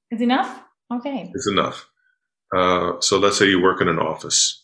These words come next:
Speaker 2: uh, do it twice a day during your break, perhaps, or pretend to be looking at something on your screen and just do it there. <laughs> And, uh, for two minutes, and, uh, you'll feel much better.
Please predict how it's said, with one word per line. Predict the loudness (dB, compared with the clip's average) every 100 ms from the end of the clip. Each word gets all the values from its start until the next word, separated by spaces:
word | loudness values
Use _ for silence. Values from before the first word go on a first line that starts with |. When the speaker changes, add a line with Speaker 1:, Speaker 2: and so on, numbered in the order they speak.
| -18
Speaker 2:
uh, | -12 -10 -6
do | -2
it | -2
twice | 0 2 4 4 0 0 -10 _ _ -10
a |
day | -2 2 2 0 -8 _ _ _ _ -2
during | 0 0
your | -2
break, | 0 -2 -2
perhaps, | -4 -4 -4 -4 -6 -8 _ _ _ _ _ _
or | -4 -2
pretend | 0 0 0
to | 0 2 0 -2 -10 -4
be | -2
looking | -2 -4
at | -2
something | -2 -2 -4
on | -4 -4
your | -2
screen | 0 -2 -4 -6
and | -8
just | -4 -4
do | -2
it | -6 -4
there. | 0 0 0
<laughs> | -2 -2 -16 -12 -10 0
And, | 2 2 2
uh, | 2 0 -4 -18 -20 _ _ 0
for | 2 4
two | 2
minutes, | 4 4 4 2 2 0
and, | 0 0 0 -2
uh, | -2 0 0 0
you'll | -4
feel | -2 0 0
much | 0 -2
better. | -2 -2 -4 -6